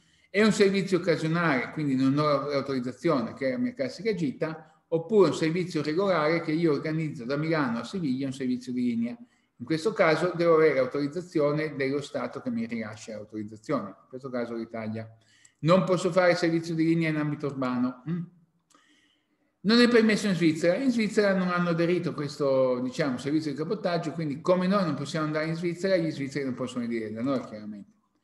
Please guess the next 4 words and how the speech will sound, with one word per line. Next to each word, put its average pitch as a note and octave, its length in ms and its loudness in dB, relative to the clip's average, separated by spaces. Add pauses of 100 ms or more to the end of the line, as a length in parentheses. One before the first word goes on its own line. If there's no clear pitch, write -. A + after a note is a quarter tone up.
(580)
Per G#3+ 140 6
effettuare G#3 480 4
servizi G3 500 2
regolari, F3+ 640 4